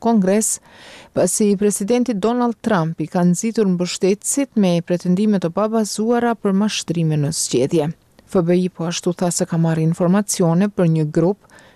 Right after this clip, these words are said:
që u bën thirrje të tjerëve të sulmojnë ndërtesat e gjykatave shtetërore, lokale dhe federale, si dhe ndërtesat administrative,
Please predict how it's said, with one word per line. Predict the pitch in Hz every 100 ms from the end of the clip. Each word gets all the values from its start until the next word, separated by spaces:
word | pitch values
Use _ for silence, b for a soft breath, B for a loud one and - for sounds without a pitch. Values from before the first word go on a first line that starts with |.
| B
që | -
u | 185 170
bën | 220
thirrje | 233 226 202 175 175
të | 208
tjerëve | - 185 202 226 226
të | 190
sulmojnë | - 180 196 226
ndërtesat | 202 170 214 202 185 175
e |
gjykatave | 156 175 190 180 165 160
shtetërore, | - 202 - 165 170 185 196 -
lokale | 190 180 185 170 160 160
dhe | 160
federale, | - 214 208 170 185 226 240 B B B B B
si | - 233
dhe | 214
ndërtesat | 202 202 196 254 240 208 - 220
administrative, | 226 226 220 214 - 185 170 - 185 196 262